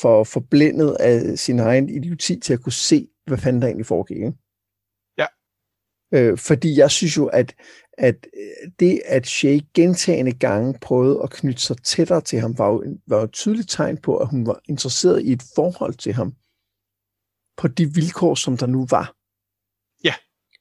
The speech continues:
Speaker 1: Øh, øh, og så kan det godt være, at hun ikke var forelsket i ham, eller elskede ham sådan den store kærlighed, ligesom Taisha helt sikkert gjorde.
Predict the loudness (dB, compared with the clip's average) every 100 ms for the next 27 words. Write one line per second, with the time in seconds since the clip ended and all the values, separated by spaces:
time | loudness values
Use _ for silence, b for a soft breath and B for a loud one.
0 | _ _ _ 0 0 -2 _ -2 2 2
1 | 0 -2 -4 -2 2 2 2 2 -2 -4
2 | -8 -6 -6 -6 -2 0 0 0 -2 -2
3 | -2 0 -2 -2 -6 -6 -12 -18 _ -12
4 | -10 -8 -8 0 0 2 2 2 -2 -4
5 | -6 -6 -16 -2 0 0 -2 -6 -6 -2
6 | -2 -2 -2 -2 -2